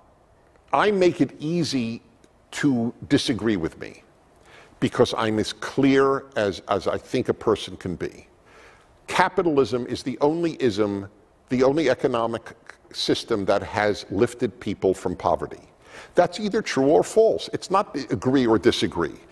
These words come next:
I'm either right or wrong. See, if I say B M W is better than Lexus,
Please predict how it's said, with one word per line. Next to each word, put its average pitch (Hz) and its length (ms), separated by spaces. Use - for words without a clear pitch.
I'm 165 160
either 165 260
right 120 480
or 165 140
wrong. 202 500
See, 180 240
if 208 160
I 226 120
say 113 560
B 190 180
M 190 180
W 131 680
is 95 180
better 135 560
than 120 240
Lexus, - 640